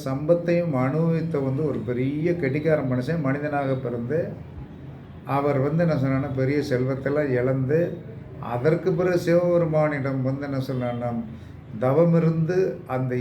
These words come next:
ஈ-, மீண்ட செல்வத்தை பூரா பெற்று இன்றும் அவர் வந்து என்ன சொன்ன குபேரனாகவே வாழ்ந்து கொண்டிருக்கிறார். அப்ப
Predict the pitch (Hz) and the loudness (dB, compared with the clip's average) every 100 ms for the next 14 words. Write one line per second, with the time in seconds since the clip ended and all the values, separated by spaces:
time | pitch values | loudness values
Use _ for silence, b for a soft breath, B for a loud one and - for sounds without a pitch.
0 | 123 143 147 131 156 165 160 - 131 147 | 0 0 0 0 2 4 4 4 0 0
1 | 151 139 120 127 143 135 120 120 170 160 | 0 0 -2 -2 -4 -4 -4 -4 -4 -2
2 | 127 156 170 170 202 202 156 151 143 131 | -2 2 4 4 4 4 4 2 2 0
3 | 139 143 127 135 131 135 123 135 143 139 | -2 -2 2 4 2 0 -4 -2 -2 -2
4 | 135 127 127 127 117 113 110 107 104 104 | -2 0 0 0 -2 -4 -6 -6 -6 -8
5 | 104 107 101 - - - - - - - | -12 -12 -14 -16 -18 -18 -18 -18 -18 -18
6 | - - - - - - - - - - | -18 -18 -18 -16 -16 -16 -18 -18 -18 -18
7 | - - - - - - - 131 | -18 -20 -20 -20 -18 -14 -10 -6